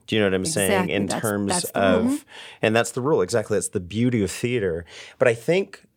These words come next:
Speaker 1: um, for whatever reason, when it comes to, um,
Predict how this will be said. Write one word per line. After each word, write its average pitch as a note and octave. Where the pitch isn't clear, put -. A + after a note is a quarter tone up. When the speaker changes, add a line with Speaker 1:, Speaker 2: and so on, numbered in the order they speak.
Speaker 1:
um, G2
for -
whatever G#3
reason, B2
when C#3+
it -
comes B2+
to, G#2
um, F#2